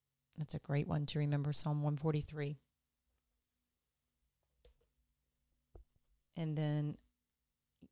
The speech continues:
of course, today in Luke, a good question would be, um,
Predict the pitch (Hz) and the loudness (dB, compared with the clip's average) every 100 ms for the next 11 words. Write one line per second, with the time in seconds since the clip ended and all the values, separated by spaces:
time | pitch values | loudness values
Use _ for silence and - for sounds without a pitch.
0 | _ _ 165 - - 165 - - 156 170 | _ _ -4 0 2 4 2 0 2 6
1 | 165 160 147 - 151 147 147 143 147 _ | 8 6 4 0 2 4 2 0 -4 _
2 | _ 151 147 196 170 143 170 151 165 - | _ -18 0 4 4 4 0 0 0 2
3 | 160 - - 151 147 - 147 143 139 - | 4 4 4 2 0 0 0 2 0 0
4 | 156 147 147 | 0 2 0